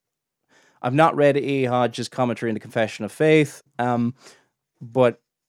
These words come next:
J G Fesko goes through this in his Doctrine of Imputation, because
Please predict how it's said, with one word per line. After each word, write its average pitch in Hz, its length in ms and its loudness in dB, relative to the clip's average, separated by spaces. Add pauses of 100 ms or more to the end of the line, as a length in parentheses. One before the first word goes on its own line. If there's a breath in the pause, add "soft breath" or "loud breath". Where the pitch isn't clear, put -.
J 135 220 -2
G 127 100 -6
Fesko 123 400 -2
goes 110 240 -6
through 113 200 -4
this 104 480 -6
in 110 180 -6
his 110 240 -6
Doctrine 104 380 -4
of 98 100 -14
Imputation, 101 680 -6
because 98 500 -6